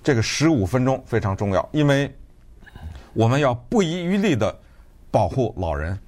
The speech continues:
我们因为已经事先知道他们的死亡率很高，试想一下啊，如果是因为我们去拜访他们或者去探望他们，反而让他们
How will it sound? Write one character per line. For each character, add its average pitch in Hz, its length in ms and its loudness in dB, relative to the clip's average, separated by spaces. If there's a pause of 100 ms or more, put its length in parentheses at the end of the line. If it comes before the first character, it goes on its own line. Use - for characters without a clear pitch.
(480)
我 104 160 0
们 127 220 2
因 170 140 2
为 165 100 2
已 120 100 -2
经 139 140 -2
事 214 300 0
先 226 260 -2
知 185 140 -6
道 104 200 0 (340)
他 175 180 0
们 135 100 -2
的 120 80 0
死 117 160 -4
亡 98 160 -2
率 120 200 0
很 90 200 -6
高， 104 260 0 (600)
试 208 340 0
想 90 260 -4
一 104 60 -4
下 127 240 -2 (260)
啊， 104 200 -6
如 165 220 0
果 123 300 0 (320)
是 240 340 0
因 220 180 0
为 220 120 2
我 117 260 2
们 156 280 0 (840)
去 180 360 0 (1120)
拜 269 200 0
访 113 200 -4
他 120 120 -2
们 110 180 -2
或 196 120 -4
者 165 120 -2
去 160 380 -2 (300)
探 262 260 0
望 117 140 -2
他 110 140 -2
们， 101 240 -4 (260)
反 175 220 0
而 185 240 -2
让 233 180 -2
他 190 140 -2
们 190 260 -2